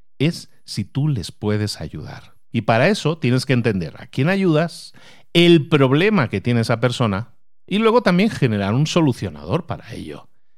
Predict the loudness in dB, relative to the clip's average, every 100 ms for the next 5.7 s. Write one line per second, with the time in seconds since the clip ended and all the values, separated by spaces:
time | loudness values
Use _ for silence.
0 | -2 2 2 2 0 -2 -4 2 4 4
1 | 2 0 0 -2 -8 -4 -2 2 2 4
2 | 2 0 -2 -2 2 0 0 0 2 0
3 | 0 0 0 -2 -2 -2 -2 -2 0 0
4 | -2 -2 -4 -6 -8 -8 -8 -8 -6 -8
5 | -10 -10 -6 -6 -4 0 0